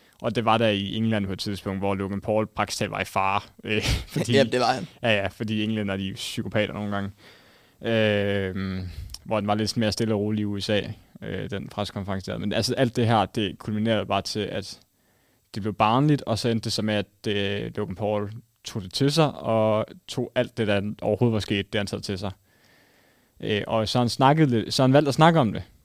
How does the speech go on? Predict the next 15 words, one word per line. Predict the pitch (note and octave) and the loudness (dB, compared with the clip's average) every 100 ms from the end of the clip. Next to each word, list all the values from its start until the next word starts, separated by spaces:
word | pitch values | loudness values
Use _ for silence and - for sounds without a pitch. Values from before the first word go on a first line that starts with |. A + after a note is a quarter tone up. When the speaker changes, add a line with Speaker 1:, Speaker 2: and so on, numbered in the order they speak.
| _ | _
Speaker 1:
hvilket | B2 A#2+ | -2 0
jeg | B2+ | 0
tror | - C3+ | 2 2
har | A2+ | 4
hjulpet | A#2 C#3 D#3+ | 2 4 4
ham | B2 | 2
meget, | F#2+ G#2 A#2 - _ | 0 -4 -6 -10 _
i | - G2+ | -8 -2
forhold | - B2 A#2 | 2 2 2
til | - G#2+ | -2 -4
det | G#2+ | -2
image, | A#2+ C3 - | 0 0 -2
han | G#2 | -4
har | |
fået. | F#2+ B2+ C3+ C#3 | -2 2 4 2